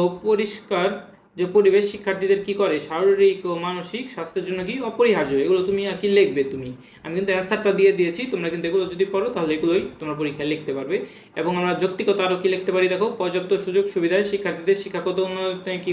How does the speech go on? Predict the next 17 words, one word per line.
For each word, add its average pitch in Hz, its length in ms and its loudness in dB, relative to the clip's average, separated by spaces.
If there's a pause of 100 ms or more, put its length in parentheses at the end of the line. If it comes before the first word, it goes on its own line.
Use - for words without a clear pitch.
করে, 185 140 4 (480)
সহায়তা 180 320 2
করে। 156 140 4
অর্থাৎ 165 260 -4
আমরা 165 180 -4
যদি 175 180 0
শিক্ষার্থীদের 170 460 -2
পর্যাপ্ত 180 320 0
পরিমাণে 175 320 0
সুযোগ 185 260 -2
সুবিধা 175 260 2
দিতে 190 220 4
পারি 180 120 0 (120)
সেটা 165 200 -4
তাদের 175 240 -2
শিক্ষার 175 300 -4
উন্নয়নে 175 280 -4